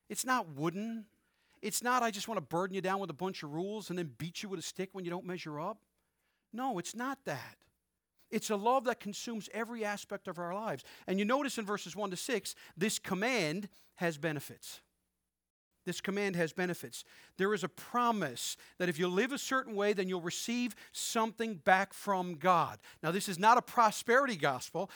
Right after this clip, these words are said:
This is not some formula. Okay, if I get on God's good, God's good side, now I can pray some cool prayers and God gives me whatever I want. No, no, no. What he's saying is when you obey God, when you trust him, when you follow him,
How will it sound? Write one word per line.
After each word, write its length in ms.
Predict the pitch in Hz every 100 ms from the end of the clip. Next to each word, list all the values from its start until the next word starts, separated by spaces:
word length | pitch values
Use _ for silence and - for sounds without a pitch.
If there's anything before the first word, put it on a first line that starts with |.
| -
This 160 | 196 196
is 80 |
not 220 | 180 226 -
some 160 | 208
formula. 680 | 170 220 240 214 143 135 185 - -
Okay, 220 | 160 180
if 80 | 180
I 80 |
get 160 | 196 220
on 140 | 208
God's 240 | 170 202 147
good, 260 | 180 214
God's 300 | 175 185 180
good 200 | 139 208
side, 300 | 208 175 165
now 120 | 185 180
I 60 |
can 160 | 180 160
pray 280 | - 214 208
some 240 | - 185
cool 320 | - 190 196
prayers 420 | - 214 190 175
and 100 | 170 - - -
God 260 | 202 185
gives 180 | 170 165
me 80 | 190
whatever 360 | 190 180 170 170
I 40 |
want. 340 | 165 220 160 - -
No, 120 | 226
no, 100 | 247
no. 120 | 226 - -
What 140 | 202 277
he's 140 | 247
saying 300 | - 262 247
is 120 | 185
when 180 | 185 214
you 140 | 208 208
obey 420 | 202 170 185 226
God, 280 | 220 226 233
when 160 | 214 165
you 80 |
trust 480 | 156 - - 226 -
him, 160 | 247 226
when 160 | 190
you 120 | 170 160
follow 580 | - - 208 196 240 247
him, 380 | 226 262 311